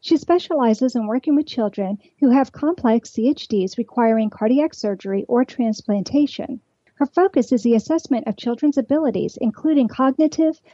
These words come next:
emotional, and social functioning, thus helping families and schools understand each child's strengths and weaknesses. She makes recommendations to support children's needs.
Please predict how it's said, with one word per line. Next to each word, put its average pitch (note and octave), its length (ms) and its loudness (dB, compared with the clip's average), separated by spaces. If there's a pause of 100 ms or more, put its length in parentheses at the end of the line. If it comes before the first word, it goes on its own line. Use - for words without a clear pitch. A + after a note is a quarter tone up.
(140)
emotional, B3 680 2
and A#3 160 0
social A#3 320 -4
functioning, A3 680 -4 (180)
thus D4 180 2
helping D4+ 320 2
families B3+ 380 2
and C#4+ 220 2
schools G#3 440 -2
understand B3 500 0
each C4+ 260 -2
child's G#3+ 300 -2
strengths G#3 400 -4
and G3 80 -6
weaknesses. - 760 -4 (180)
She - 120 -2
makes C4+ 260 2
recommendations A#3 880 0
to C4+ 120 0
support A#3 380 -4
children's A3+ 520 -2
needs. - 460 -6